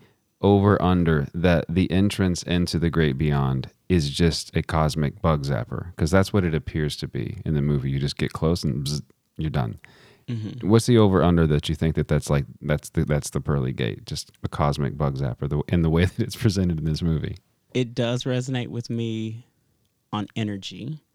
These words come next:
Speaker 2: Again, this, this idea that, that there's energy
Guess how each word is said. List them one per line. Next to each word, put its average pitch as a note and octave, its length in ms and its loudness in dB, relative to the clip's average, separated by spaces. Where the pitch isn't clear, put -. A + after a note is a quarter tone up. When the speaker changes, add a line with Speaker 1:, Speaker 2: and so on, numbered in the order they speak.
Speaker 2:
Again, G2+ 460 -6
this, G#2+ 280 -12
this A2 360 -10
idea G#2 500 -10
that, - 340 -12
that G#2 380 -10
there's G#2+ 340 -6
energy A2 760 -8